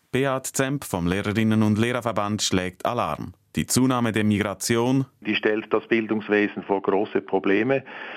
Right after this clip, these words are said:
Speaker 2: Es ist ja so, dass wir die Jugendlichen und Kinder auch in die Schule integrieren müssen.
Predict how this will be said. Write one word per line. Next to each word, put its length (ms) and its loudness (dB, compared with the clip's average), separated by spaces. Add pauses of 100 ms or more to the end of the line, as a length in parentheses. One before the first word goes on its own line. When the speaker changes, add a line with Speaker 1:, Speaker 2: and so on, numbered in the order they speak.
(300)
Speaker 2:
Es 120 -2
ist 200 0
ja 120 4
so, 240 4
dass 300 -2
wir 340 4 (340)
die 280 4
Jugendlichen 680 2
und 160 0
Kinder 640 2
auch 200 -2
in 140 -2
die 120 -2
Schule 280 4
integrieren 680 2
müssen. 480 0